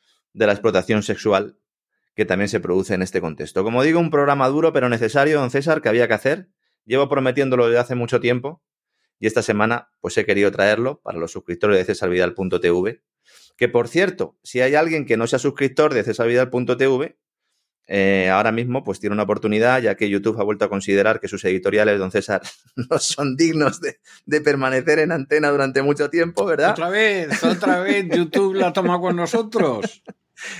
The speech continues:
Speaker 1: Es que se mete usted en unos jardines, ¿eh? Le da usted por informar y
Speaker 2: Claro,
Speaker 1: claro,
Speaker 2: es que hay
Speaker 1: sí.
Speaker 2: cosas sobre las que no se puede informar.
Speaker 1: <laughs> Tiene usted unas costumbres, se pone usted a trabajar, analiza,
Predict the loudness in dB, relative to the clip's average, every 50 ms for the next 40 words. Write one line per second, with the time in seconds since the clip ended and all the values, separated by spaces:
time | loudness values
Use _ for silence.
0 | -16 -16 -16 -8 -4 -2 0 2 2 2 2 2 2 2 0 0 2 0 0 2
1 | 2 0 0 0 0 2 2 2 0 -2 -4 -4 0 0 0 0 0 0 2 2
2 | 2 2 2 0 0 0 0 0 0 0 0 0 0 2 0 0 0 -2 -8 _
3 | _ _ _ _ _ _ _ _ -8 -4 -2 -2 0 2 2 2 2 0 -2 -2
4 | -2 0 0 2 0 0 0 -2 -2 -2 -2 -2 -2 0 0 0 2 0 0 -2
5 | -2 -4 -4 -4 -4 -4 -4 -4 -6 -6 -6 -8 -6 -6 -6 -8 -8 -10 -14 _
6 | _ _ _ -6 -4 -2 -2 -2 -2 -4 -6 -4 -2 0 0 0 0 0 0 0
7 | 0 0 0 0 -2 -2 0 0 0 2 2 0 0 0 -2 -2 -2 0 0 -2
8 | -2 -2 -2 0 0 0 0 0 0 0 0 0 0 0 -2 -4 -8 -8 -6 -6
9 | -4 -2 -2 -2 -2 0 0 0 0 0 -4 _